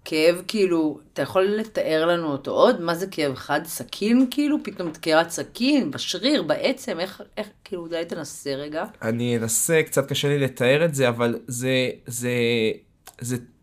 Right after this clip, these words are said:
Speaker 2: זה הרגשה כאילו, כאילו, היום אני מבין את זה, אבל זה הרגשה ש-, כאילו משהו נחבא שם, וה-, הגוף לא יכול להמשיך את התנועה הבאה.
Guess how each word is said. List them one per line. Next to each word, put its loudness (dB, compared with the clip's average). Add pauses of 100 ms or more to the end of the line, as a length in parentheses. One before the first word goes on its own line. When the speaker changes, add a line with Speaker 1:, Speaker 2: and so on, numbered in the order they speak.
(120)
Speaker 2:
זה 2
הרגשה 2
כאילו, 0 (920)
כאילו, 0
היום 4
אני 4
מבין 0
את -2
זה, 0
אבל -2 (360)
זה 0
הרגשה 2
ש-, 0 (800)
כאילו 4
משהו 4
נחבא 6
שם, 4
וה-, 4 (180)
הגוף 0
לא 6
יכול 8
להמשיך 4
את 0
התנועה 4
הבאה. 4